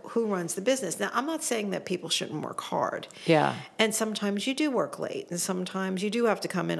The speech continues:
Speaker 1: under budget, you know, but if it's, if you're only taking clients that are burning your staff out,
Speaker 2: Mm-hmm.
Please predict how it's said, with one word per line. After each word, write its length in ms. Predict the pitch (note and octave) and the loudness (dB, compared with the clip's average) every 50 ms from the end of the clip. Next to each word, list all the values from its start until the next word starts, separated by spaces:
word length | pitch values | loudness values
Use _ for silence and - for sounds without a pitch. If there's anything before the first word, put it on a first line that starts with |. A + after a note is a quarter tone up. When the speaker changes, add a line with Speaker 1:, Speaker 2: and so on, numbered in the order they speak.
| D3 | 0
Speaker 1:
under 160 | E3 E3 E3+ D#3+ | -2 0 0 0
budget, 360 | F3 D#3 C#3+ D#3+ E3+ - - | 0 0 0 0 -2 -2 0
you 100 | G#3 G#3+ | 0 0
know, 200 | G3 F3 E3 - - - | 0 0 -2 -2 0 2
but 140 | G#3 G3 - - - - - - | 4 4 2 0 -8 -14 -8 -2
if 260 | - G3 G#3 G3+ - | 0 0 2 2 2
it's, 280 | G3+ G3 - - - - - - - E3+ F3 - - - - _ _ _ _ _ _ _ _ _ - | 0 0 0 -2 -4 -6 -8 -12 -10 -10 -10 -10 -12 -16 -20 _ _ _ _ _ _ _ _ _ 2
if 200 | A3+ A#3+ - - | 2 2 2 2
you're 220 | C#4+ C4+ C4 - - | 0 0 0 0 -2
only 420 | - G#3+ A3+ A#3 B3 B3+ C4 C4+ C4 | -2 -2 -2 -2 -2 -4 -4 -4 -4
taking 480 | B3+ - A3 G#3 G3 G3 - F#3+ F#3+ F#3+ | -4 0 0 0 0 0 -2 -4 -4 -4
clients 580 | F#3 - F3+ E3+ D#3+ C#3 D3 B2 - - - | -4 -4 -4 -2 -2 -2 -4 -4 -6 -6 -4
that 180 | - E3+ E3+ - | 0 0 0 0
are 100 | D#3 D#3 - F3 | 0 0 0 2
burning 280 | F3+ F3+ F#3 F#3+ F#3+ F#3 | 2 2 2 2 0 0
your 100 | F3 D#3+ - - | 0 0 0 0
staff 280 | - E3+ E3+ D#3+ D3+ - | 0 -2 -2 -4 -4 -4
out, 380 | D3+ C3 A#2+ G2 - - - - - | -4 -4 -2 -2 -4 -4 -8 -2 2
Speaker 2:
Mm-hmm. 460 | E3+ E3 D#3 B2+ D#3+ D#3 D3+ D3+ D3+ | 4 4 4 4 4 2 2 2 0